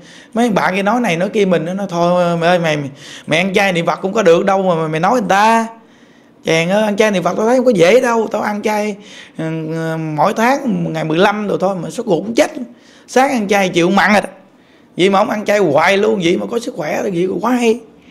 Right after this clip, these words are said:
Thôi, nói ông làm gì mà nghĩ đi. Thấy chưa? Nó, nó từ từ nó, nó, nó, nó, nó còn quý mình nữa đó. Nhưng mà đến lúc mà bạn lỡ bị vấp ngã khổ đau gì, bạn nên tìm mình. Tôi hồi đó tôi cũng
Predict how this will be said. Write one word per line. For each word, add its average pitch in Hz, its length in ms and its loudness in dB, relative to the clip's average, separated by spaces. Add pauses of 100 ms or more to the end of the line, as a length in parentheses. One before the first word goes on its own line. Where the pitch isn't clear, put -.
(120)
Thôi, 220 240 0
nói 233 160 0
ông 226 140 0
làm 190 280 -2
gì 165 100 -4
mà 170 100 -6
nghĩ 185 240 -4
đi. 240 100 -8 (500)
Thấy 202 100 -8
chưa? 233 380 4 (320)
Nó, 208 240 -2
nó 220 200 -2
từ 175 100 2
từ 156 260 2
nó, 170 140 -4
nó, 208 140 -6
nó, 208 160 -8
nó, 214 160 -6
nó 220 280 -6
còn 147 280 -2
quý 269 180 4
mình 208 200 2
nữa 208 120 4
đó. 214 120 0 (1500)
Nhưng 240 260 6
mà 175 140 4
đến 185 220 2
lúc 339 300 2
mà 147 180 0
bạn 147 360 -2
lỡ 156 300 0
bị 175 280 -2
vấp 240 200 -2
ngã 147 320 -2
khổ 151 200 -2
đau 196 220 -4
gì, 143 240 -4
bạn 135 260 -8
nên 160 160 -6
tìm 127 200 0
mình. 123 100 -8 (1500)
Tôi 165 100 2
hồi 143 160 0
đó 156 280 0
tôi 156 200 -2
cũng 165 400 -8